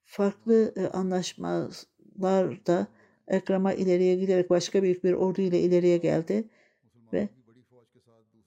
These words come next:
Mahran denilen yerde Hazreti Ekrema kendi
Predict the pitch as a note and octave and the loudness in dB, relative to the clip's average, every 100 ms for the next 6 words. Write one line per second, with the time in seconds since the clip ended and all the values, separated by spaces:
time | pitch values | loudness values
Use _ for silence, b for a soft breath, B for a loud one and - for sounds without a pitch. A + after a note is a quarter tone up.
0 | A2+ A2+ _ A2 A2+ A2+ F#3 - G#3 G3 | _ _ _ _ _ -10 -10 -2 0 2
1 | E3+ E3+ E3+ F3+ F3+ E3 E3 F3 G3 - | 2 0 0 -2 0 0 2 0 0 -8
2 | _ _ _ _ G#3+ _ _ _ - - | _ _ _ _ _ _ _ _ -20 -20
3 | _ _ _ _ _ A#2+ A2+ A2 G#2+ G#2+ | _ _ _ _ _ _ _ _ _ _
4 | A#2+ A2 A2+ G2+ G#2+ F#2 G#2 G#2 G#2 G#2 | _ _ _ _ _ _ _ _ _ _
5 | G2 G2 G2 B2 _ _ A#2+ G#2+ G2+ G2 | _ _ _ _ _ _ _ _ _ _
6 | _ _ _ _ _ _ _ _ _ - | _ _ _ _ _ _ _ _ _ -4
7 | F#3 G3 F3+ G3 - F3 F3+ F3 F3 F3+ | -2 2 2 2 0 -2 -2 0 0 -4
8 | - F#3 F#3 F3+ F#3 F#3 | -2 -2 -2 0 0 -2